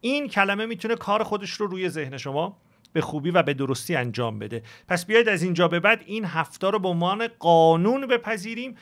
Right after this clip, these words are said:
روی زندگیمون این قانون‌ها رو اعمال بکنیم و نتیجه بگیریم. اما زندگی بهتر در مقایسه با کی یا در مقایسه با زندگی چه کسی؟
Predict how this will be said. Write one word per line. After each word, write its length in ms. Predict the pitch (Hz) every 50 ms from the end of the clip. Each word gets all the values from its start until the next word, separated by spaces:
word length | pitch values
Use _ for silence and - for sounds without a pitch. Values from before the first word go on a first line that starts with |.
| - - - _
روی 220 | - 175 196 196
زندگیمون 520 | 160 170 170 160 160 151 175 190 190 190 180
این 140 | - 175 170
قانون‌ها 480 | 170 160 151 151 156 160 151 135 170
رو 80 | 185 190
اعمال 360 | 165 156 160 156 165 180 196
بکنیم 320 | 208 196 - 202 214 208
و 40 | 180
نتیجه 400 | 147 135 120 - - 127 110 117
بگیریم. 260 | 113 113 110 113 147 - -
اما 180 | 254 302 302
زندگی 380 | 233 269 262 240 240 196 262 262
بهتر 680 | 208 220 202 170 - - - 185 185 190 196 202 220 - - _ - - _ _ _ _ _ _ _
در 140 | - 180 180
مقایسه 440 | 180 180 175 165 175 175 175 175 202
با 120 | 190 208
کی 500 | 190 175 - - - 208 196 151 101 85 - _ _ _ _ _ _ _ _ -
یا 100 | 156 170
در 160 | 175 185 175 175
مقایسه 360 | 170 151 165 165 151 - 185
با 120 | 190 196
زندگی 600 | 175 143 165 170 160 160 156 156 139 156 190 185
چه 180 | 175 - - 165
کسی؟ 480 | - - 123 110 - - - 117 110